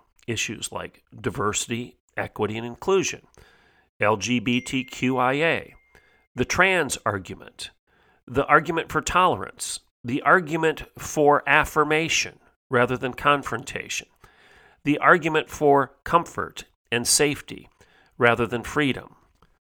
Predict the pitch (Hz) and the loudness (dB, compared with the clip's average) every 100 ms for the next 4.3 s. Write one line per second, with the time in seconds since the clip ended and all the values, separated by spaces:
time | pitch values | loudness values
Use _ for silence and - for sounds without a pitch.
0 | _ 117 135 131 143 139 139 123 117 135 | _ -4 2 2 2 -2 -2 -4 0 0
1 | 135 - 135 135 120 123 123 127 - 131 | 0 0 0 0 2 0 0 -4 -2 -4
2 | 143 175 160 107 - 113 113 113 120 113 | 0 4 4 2 -4 -4 -2 -4 -6 -4
3 | 117 113 - - - - - - 156 127 | 0 0 0 -8 -12 -20 -12 0 2 2
4 | - - - | 0 -8 -8